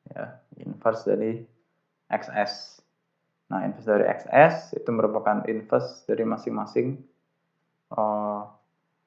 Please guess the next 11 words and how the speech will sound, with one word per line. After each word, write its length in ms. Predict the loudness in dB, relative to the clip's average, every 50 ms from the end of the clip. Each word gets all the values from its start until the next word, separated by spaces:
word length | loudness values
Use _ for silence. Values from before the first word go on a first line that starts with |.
| _ _ _ _ _ _ _ _ _ _ _ _ _ _ _ _ _ _ _ _ _ _ _ _ _ _ _ _ _ _ _ _
pecahan 320 | -8 4 6 8 8 8 8
parsial 480 | 6 6 6 6 8 10 12 12 10
yang 240 | 10 6 4 4 4
ada 80 | 4 2
di 400 | 2 2 0 0 -2 -4 -6 -2
domain 400 | 0 2 2 2 0 -2 -2 -4
S. 320 | -6 -10 -12 -12 -14 -14 -16 -18 _ _ _ _ _ _ _ _ _ _ _ _ _ _ _ _ _ _ _ _ _ _ _ _ _ _ _ _ _ _ _ _ _ _
Diinverskan, 880 | -4 -2 -2 -2 -4 -6 -10 -12 -12 0 6 8 10 10 10 8 6 2
kemudian 480 | -2 -4 0 4 6 6 6 6 2
kita 400 | 0 4 6 6 6 6 4 0
peroleh 560 | 0 4 6 6 8 10 8 8 8 6 2